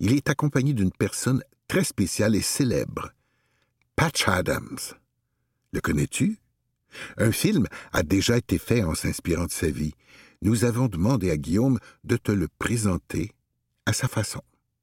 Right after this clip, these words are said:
En quelques mots, comment présenterais-tu Patch Adams ? Patch Adams est un clown humanitaire des États-Unis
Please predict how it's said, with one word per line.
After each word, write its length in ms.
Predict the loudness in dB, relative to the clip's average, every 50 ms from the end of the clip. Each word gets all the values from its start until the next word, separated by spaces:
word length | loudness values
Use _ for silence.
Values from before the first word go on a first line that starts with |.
| _ _ _ _ _ _ _ _ _ _ _ _ _ _ _ _ _ -20 -20 -10 -2 -2
En 60 | 2
quelques 300 | 2 2 2 4 2 2
mots, 340 | 4 4 4 4 2 2 0 -4 _ _ _ _ _ _ _ _ _ _ _ _ _ -8 _
comment 280 | 0 2 2 2 0 0
présenterais-tu 840 | 0 0 0 0 0 -2 -2 -2 -2 -4 -4 -4 -6 -8 -8 -8 -8 -2 _
Patch 240 | -2 -2 0 -2 -2
Adams ? 420 | -2 -2 -2 -4 -6 -8 -10 -14 -18 -20 -20 -20 _ _ _ _ _ _ _ _ _ _ _ _ _ _ _ _ _ _ _ _ _ _ _ _ _ _ _ _ _ _ _
Patch 220 | -2 -2 0 2 2
Adams 340 | 2 4 4 4 4 2 0 -2 -8 -16 -20 -20 -20 _ _ _ _
est 160 | -2 2 2
un 60 | 0 0
clown 260 | 2 2 2 4 4
humanitaire 560 | 4 4 4 4 4 2 2 2 0 0 2
des 180 | 2 2 2 2
États-Unis 580 | 2 2 2 2 2 2 2 4 4 2 2